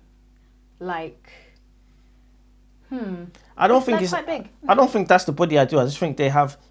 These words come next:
Speaker 2: more of an acceptance for bigger women. Like, there's, there's less discrimination. I don't think it's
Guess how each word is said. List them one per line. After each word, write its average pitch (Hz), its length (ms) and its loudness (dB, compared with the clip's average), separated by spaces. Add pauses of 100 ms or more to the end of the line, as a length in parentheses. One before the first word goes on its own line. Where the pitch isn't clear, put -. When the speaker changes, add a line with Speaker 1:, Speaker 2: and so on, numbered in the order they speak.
(100)
Speaker 2:
more 147 240 2
of 143 60 0
an 131 100 0
acceptance 127 600 -6
for 127 240 -4
bigger 127 240 -4
women. 120 420 -4 (180)
Like, 131 180 2
there's, 151 220 0
there's 147 220 2
less 175 200 0
discrimination. 147 920 -4 (200)
I 135 100 -6
don't 180 180 2
think 175 200 -6
it's 139 200 -4